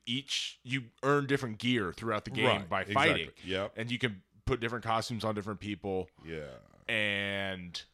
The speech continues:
Speaker 2: And all I, you know, all I read about the game was, yeah, the characters and the, the, the visual combat.
Speaker 1: Yeah.
Speaker 2: It's just amazing.
Speaker 1: But get,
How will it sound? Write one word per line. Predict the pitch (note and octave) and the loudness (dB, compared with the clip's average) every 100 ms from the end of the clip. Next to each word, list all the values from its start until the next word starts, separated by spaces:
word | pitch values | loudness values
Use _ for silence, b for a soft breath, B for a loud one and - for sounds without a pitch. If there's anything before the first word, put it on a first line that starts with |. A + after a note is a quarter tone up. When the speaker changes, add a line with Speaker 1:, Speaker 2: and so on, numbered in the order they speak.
| _ _ - | _ _ -4
Speaker 2:
And | A#2+ B2+ | -2 4
all | D3 F#3 | 6 8
I, | F3 C#3+ C#3+ | 6 4 2
you | C#3 | 0
know, | |
all | A#2+ C#3 E3 | 0 2 4
I | C#3 | 4
read | G#2 B2+ A2+ | 6 4 4
about | A2 A#2 | 4 2
the | G#2+ | 2
game | G2+ G2+ G2 | 2 2 2
was, | G2 F#2 - | -2 -2 4
yeah, | G#2+ G2 | 4 4
the | E2+ | 0
characters | A#2+ A#2+ B2+ - C3 B2+ B2+ B2+ G#2+ - - | 2 4 4 2 0 0 0 -2 -6 -12 -2
and | G#2 G2+ G2 G2 | 0 2 2 0
the, | G2 | 0
the, | F#2+ F#2 | 0 -2
the | F#2 | -2
visual | E2+ E2+ A2 A#2 G2+ A#2 A2 G2+ F#2+ | -4 2 4 4 2 0 2 2 -2
combat. | - G#2 G2+ E2+ E2 C#2+ - _ | -2 0 0 -2 -4 -4 -12 _
Speaker 1:
Yeah. | F#2+ G2 B1 - | -4 -4 -4 0
Speaker 2:
It's | G2+ - | 0 0
just | A2 G2 | -4 -4
amazing. | F#2+ G2 G#2+ A2 A2+ A2 G2 - - - - - | -4 -4 0 4 4 4 0 -6 -12 -18 -8 2
Speaker 1:
But | C3+ A2 G2 | 2 2 2
get, | C3+ | 2